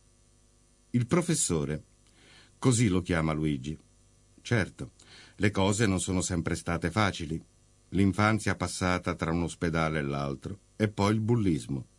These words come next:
i pregiudizi, le ingiustizie. Salvo e Luigi ne hanno passate tante, ma non si sono mai arresi.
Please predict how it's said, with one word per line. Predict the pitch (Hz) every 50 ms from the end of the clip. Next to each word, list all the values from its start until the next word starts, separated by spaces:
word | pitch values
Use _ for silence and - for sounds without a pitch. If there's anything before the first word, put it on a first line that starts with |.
| _ _
i | - 90 82
pregiudizi, | 104 95 90 80 85 73 71 78 80 80 - - - 110 120 - _ - - - - _
le | - 101
ingiustizie. | 107 113 110 113 131 127 - - 85 67 - - - - - - _ _ _ _ _ _ _ _ _ - - - - - - -
Salvo | - - - - 120 120 113 98 90 92
e |
Luigi | 87 82 85 87 90 95 92 92 107 - - _
ne | - 95 101 101
hanno | 98 95 95 90
passate | 82 92 82 - - - 90 87 85 - 98 92
tante, | - 82 71 67 65 60 - - - - _ _ _ _ _ - - - - -
ma | _ - 139
non | 160 185 175
si | - 160
sono | 143 - 127 117 113
mai | 101 95 92 90 85
arresi. | 82 78 71 73 73 69 - - 73 -